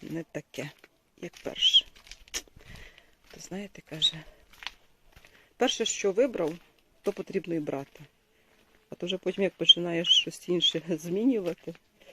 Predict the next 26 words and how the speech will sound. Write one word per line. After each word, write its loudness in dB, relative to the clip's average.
Ось -8
як -2
вже 2
гарно, -4
бачите, -8
віджила -2
все-таки -14
кнікофія -8
моя -8
після -14
пересадки. -14
І -8
видає -4
такі -16
вже 2
масивні, -4
жирненькі, -4
товстенькі. -10
Обожнюю -2
саме -6
цей -10
момент -6
в -20
кнікофії, -6
коли -10
вона -6